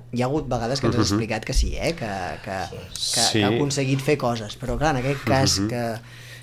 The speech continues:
Speaker 1: s'està estirant en el temps i que la cosa no acaba de
Speaker 2: Clar, és una feina que
Speaker 1: És
Speaker 2: és
Speaker 1: complicada, no? És
Speaker 2: Sí,
Speaker 1: formigueta.
Speaker 2: és de picar pedra, no? Però, per exemple, amb la pena de mort, eh, sí que és un tema que s'està treballant de fa molts anys i, per exemple, als Estats Units cada vegada hi ha menys estats que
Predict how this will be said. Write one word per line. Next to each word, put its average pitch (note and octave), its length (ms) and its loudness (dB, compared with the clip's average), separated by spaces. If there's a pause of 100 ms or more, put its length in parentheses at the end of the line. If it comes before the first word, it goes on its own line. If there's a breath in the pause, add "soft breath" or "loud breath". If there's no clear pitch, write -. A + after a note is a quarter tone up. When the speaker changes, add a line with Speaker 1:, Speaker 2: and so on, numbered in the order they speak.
Speaker 1:
s'està - 300 -4
estirant C3+ 400 2
en C3 80 4
el A#2+ 140 0
temps B2+ 280 0
i B2 80 -2
que A#2+ 80 -4
la A2+ 120 -4
cosa C3+ 300 0
no C3+ 580 2
acaba C3+ 460 2
de C3 580 2 (280)
Speaker 2:
Clar, G#2 60 2
és A#2+ 100 6
una D3+ 140 12
feina D3 300 8
que C#3 80 8
Speaker 1:
És C#3 80 10
Speaker 2:
és C3 60 6
Speaker 1:
complicada, D#3 580 8
no? C#3 100 -2
És E3 80 0
Speaker 2:
Sí, D3 140 6
Speaker 1:
formigueta. C3 520 8 (140)
Speaker 2:
és A#2 160 6
de C#3 80 10
picar B2 240 8
pedra, B2 240 10
no? A#2 100 10
Però, B2+ 140 8
per A#2+ 80 8
exemple, A2+ 260 8
amb G#2 100 8
la G2 120 6
pena A#2+ 220 4
de B2+ 80 8
mort, C3+ 440 6
eh, F#2+ 640 -2
sí - 160 -6
que - 80 -4
és G#2+ 100 -2
un A2 300 0
tema A2 200 2
que F#2 80 0
s'està F2+ 200 -2
treballant G#2 300 2
de F2 140 -2
fa G2 120 -2
molts G#2+ 240 2
anys C3 320 4
i, G#2+ 80 -4
per F#2+ 140 0
exemple, G2 340 0
als F2 140 0
Estats F#2+ 340 -2
Units A#2+ 440 -2
cada G2+ 280 0
vegada A2 340 0
hi A#2 80 4
ha G2 80 2
menys F#2+ 300 -4
estats G2 480 -6
que D#2+ 540 -2